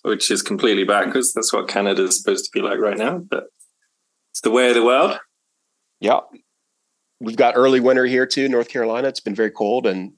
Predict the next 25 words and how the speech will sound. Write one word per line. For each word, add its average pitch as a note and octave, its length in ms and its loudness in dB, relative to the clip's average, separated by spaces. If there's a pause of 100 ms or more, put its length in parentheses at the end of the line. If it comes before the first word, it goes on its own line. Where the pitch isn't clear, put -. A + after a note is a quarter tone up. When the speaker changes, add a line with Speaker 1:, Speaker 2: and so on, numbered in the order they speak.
Speaker 2:
uh, F2+ 300 -8
our, G2+ 160 -8 (160)
our G2+ 80 -10
ski, A2 380 -8 (340)
ski - 180 -6
mountains A2 300 -2
are G#2 220 -4
open. C#3 340 -4 (560)
It's - 80 -20
been G#2+ 140 -4
exciting A2+ 500 2
to F#2+ 260 0 (540)
make A#2 160 0
that G#2 160 2
switch A#2+ 400 0
from G2 240 -4
biking G#2+ 360 0
to, F2+ 260 -4 (180)
biking G#2+ 280 -6
to F2 60 -8
skiing G#2+ 460 0
and F2 240 -8 (220)
kinda F2+ 340 -8 (140)
see G#2+ 220 -2
if - 280 -6